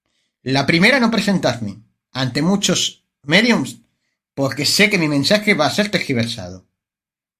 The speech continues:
Hacia lo que interesa, hacia lo que conviene, etcétera, etcétera, etcétera. Entonces, yo quiero desvelar mis historias.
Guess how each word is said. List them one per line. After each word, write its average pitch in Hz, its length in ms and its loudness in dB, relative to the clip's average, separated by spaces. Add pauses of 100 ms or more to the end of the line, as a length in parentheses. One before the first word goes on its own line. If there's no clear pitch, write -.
(140)
Hacia 143 260 -4
lo 120 140 -4
que 120 80 -4
interesa, 175 680 -2
hacia 120 240 -6
lo 110 120 -4
que 113 120 -8
conviene, 175 680 0 (640)
etcétera, 123 360 -4
etcétera, 110 300 -6
etcétera. 92 300 -10
Entonces, 151 480 -6 (800)
yo 196 480 0
quiero 240 220 0
desvelar 175 400 2 (1200)
mis 185 280 0
historias. 104 720 -4